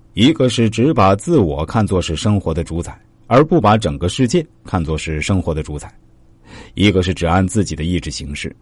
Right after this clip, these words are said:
而不按整个世界的意志行事；一个是只看到自己所成就的一切，而看不到整个世界为自己所成就的一切；一个是在以上错误认识的基础上，人们只看到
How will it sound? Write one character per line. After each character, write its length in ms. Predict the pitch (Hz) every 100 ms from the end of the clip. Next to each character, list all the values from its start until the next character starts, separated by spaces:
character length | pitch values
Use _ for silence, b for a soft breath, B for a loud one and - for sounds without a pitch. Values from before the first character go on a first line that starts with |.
| -
而 200 | 117 143
不 140 | 135
按 200 | 147 151
整 200 | 113 92
个 80 | 92
世 180 | 110 147
界 160 | 165 190
的 100 | 82
意 140 | 82
志 100 | 76
行 220 | 73 73
事； 160 | - - _ _ _ _ _ _ _
一 140 | 151
个 120 | 190 170
是 120 | 165
只 200 | - 113
看 220 | - 165
到 140 | 131 131
自 220 | - 156
己 180 | 92 98
所 240 | 98 78
成 260 | - 104 175
就 140 | 143
的 80 | 76
一 160 | 71
切， 180 | 76 - - B B B
而 160 | 95 98
看 240 | - 87
不 60 | 80
到 160 | 85
整 200 | 73 71
个 120 | 69
世 200 | 78 123
界 320 | 101 131 95 82
为 160 | 107 120
自 220 | 151 170
己 240 | 82 85
所 200 | 107 90
成 220 | 67 76 80
就 140 | 78
的 80 | 76
一 120 | 71
切； 160 | 76 - - _ _ _ _ _ -
一 160 | 131
个 180 | 160 143
是 160 | 135 131
在 220 | 127 110
以 240 | - 98
上 220 | 101 135
错 180 | 131 185
误 160 | 123 95
认 180 | 117 101
识 120 | 80
的 100 | 82
基 180 | 151 175
础 220 | - 73
上， 180 | 87 80 B B
人 160 | - 98
们 120 | 101
只 240 | 85 80 80
看 280 | - 120 98
到 220 | 92